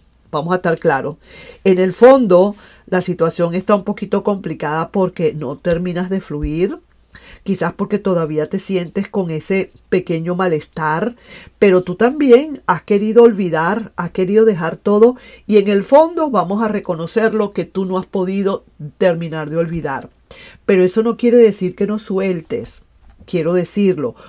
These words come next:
Una cosa es olvidar y otra cosa es soltar. Olvidar no lo vas a hacer porque tú dices, "Hoy solté, eh, eh, voy a olvidar", y olvidas. No, es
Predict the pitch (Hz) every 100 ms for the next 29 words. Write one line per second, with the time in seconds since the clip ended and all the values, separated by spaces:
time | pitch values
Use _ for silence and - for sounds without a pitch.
0 | - - 196 220 294 294 285 294 214 170
1 | 190 - - 175 160 156 156 165 185 269
2 | 370 - - _ 180 170 - 190 - 226
3 | 233 214 170 170 - 185 170 - 175 156
4 | - - _ _ _ _ _ - _ 196
5 | 185 175 180 185 226 311 - _ _ -
6 | 175 196 208 233 240 233 247 226 240 233
7 | 196 180 185 190 233 202 - 214 226 -
8 | - - 202 180 - 190 170 - 180 175
9 | - 180 170 190 190 233 202 175 190 208
10 | 175 196 175 127 - - _ _ 160 160
11 | 180 160 - _ - - - - 196 220
12 | 277 -